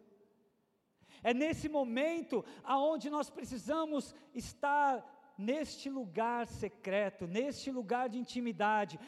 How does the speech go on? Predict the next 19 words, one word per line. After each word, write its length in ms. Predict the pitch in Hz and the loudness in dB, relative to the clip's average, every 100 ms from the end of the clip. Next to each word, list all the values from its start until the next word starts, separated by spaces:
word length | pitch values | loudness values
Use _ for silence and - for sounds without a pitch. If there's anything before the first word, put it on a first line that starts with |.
| - | -6
habitando 800 | 202 226 269 - - 294 311 269 | -2 0 0 0 2 4 4 0
com 260 | - 254 240 | -2 0 2
Ele, 320 | 277 269 202 - - | 4 2 0 -6 -2
assim 260 | 233 - 269 | -2 0 -6
como 220 | 285 294 | -4 -6
Paulo 440 | - 302 311 311 | 2 4 6 4
e 80 | 277 | 0
Silas 520 | - 277 311 302 247 | -2 -2 2 2 2
estavam 400 | 247 - 277 277 | 0 0 0 0
presos, 640 | - 269 320 320 208 196 - - - | -2 0 2 0 0 -6 -8 -10 -2
mas 200 | 254 277 | 0 2
a 100 | 294 | 2
prisão 720 | 294 285 233 196 311 330 254 - - | 0 -2 0 2 4 4 2 -2 -2
não 200 | 269 330 | 0 2
os 120 | 247 | 4
aprisionou, 1080 | 302 311 285 254 311 285 311 269 165 - - - - _ _ _ _ _ _ _ _ _ - | 2 2 0 0 4 4 6 4 2 -6 -16 -20 -20 _ _ _ _ _ _ _ _ _ -10
porque 220 | 214 254 | -6 -4
eles 180 | 220 202 | -4 -6
estavam 800 | 190 - 233 247 233 247 240 | -8 -4 0 0 -2 -4 -6